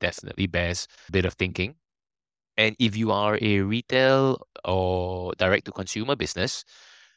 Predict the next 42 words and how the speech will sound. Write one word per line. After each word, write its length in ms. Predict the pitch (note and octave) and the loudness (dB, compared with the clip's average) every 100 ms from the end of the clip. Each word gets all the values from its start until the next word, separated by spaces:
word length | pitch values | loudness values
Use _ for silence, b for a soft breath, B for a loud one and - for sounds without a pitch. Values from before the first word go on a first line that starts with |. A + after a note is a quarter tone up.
| B | B
think 160 | - - | -6 0
about 160 | A2 G#2 | 4 4
your 60 | |
customers. 500 | A2+ B2+ D#3 A#2+ - | 2 0 0 -2 -4
How 160 | - A#2 | -2 0
will 140 | B2+ | 2
your 120 | G#2+ F#2 | 2 0
customers, 760 | G#2 - A2+ A2+ A2 - - | -2 -4 -2 -4 -4 -6 -6
right, 180 | - F#2+ | -2 -2
adopt 280 | G2 G#2 - | 0 -2 -2
these 160 | G#2 F#2 | -2 0
va-, 180 | F#2+ - | 0 0
various 340 | G2 F#2 G2 | -2 0 0
different 480 | - E2+ G2 F#2+ F2+ F2+ | -2 -4 -4 -6 -10 -6
payment 320 | F#2+ F2+ F#2 | -4 -4 -2
types? 320 | C#3+ G2 - | -2 -2 -4
How 140 | - G#2 | -2 0
would 180 | G2+ - | 0 -2
this 140 | G2+ | -4
impact 320 | G#2 F#2+ F2 | -4 -8 -2
them 260 | A2 C#3 - _ | -2 -2 -6 _
and 140 | - F2+ | -16 -8
how 120 | F#2+ | -6
they 120 | F#2 | -6
choose 260 | E2+ G#2 - | -4 -6 -6
to 80 | - | -2
pay 140 | F#2+ | 0
you? 340 | F#2 C#3 F#2+ - b b b b | 2 0 -4 -14 b b b b
If 100 | F#2+ | 0
you're 160 | F#2+ F#2+ | 2 2
a 60 | |
B 120 | F2 | 2
two 120 | - F2+ | -2 0
B 120 | C#3+ | 0
company, 460 | A2+ G#2 F2 D#2 - _ _ | -2 -4 -6 -8 -18 _ _
could 140 | G2 | -6
this 160 | G#2+ - | -6 -4
potentially 520 | G2 G2 G2 - - | -6 -6 -6 -6 -6
impact 280 | F#2 - F2+ | -4 -2 -2
you 120 | G2 | -2
as 140 | F2+ | -2
well? 240 | G#2+ D3+ | -2 -4